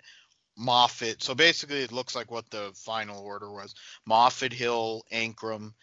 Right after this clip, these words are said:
Gilliland, Tanner Gray, Ben Rhodes, Derek Kraus, Rafael Lessard, who has road racing experience a little bit.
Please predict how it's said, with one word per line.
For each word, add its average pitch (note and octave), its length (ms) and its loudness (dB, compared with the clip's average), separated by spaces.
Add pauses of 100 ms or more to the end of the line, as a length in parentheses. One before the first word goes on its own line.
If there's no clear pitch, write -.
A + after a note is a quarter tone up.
(320)
Gilliland, C3 680 0
Tanner C3 360 0
Gray, A#2 360 -2
Ben A#2+ 300 -2
Rhodes, A2+ 420 -6
Derek A#2+ 320 -4
Kraus, A2+ 580 0 (420)
Rafael A#2 680 2
Lessard, C#3 500 -2
who A#2+ 140 -12
has C#3+ 300 -4
road C3+ 200 -6
racing C3 400 -6
experience A#2 600 -12
a A2+ 40 -8
little A2+ 280 -10
bit. G#2+ 280 -6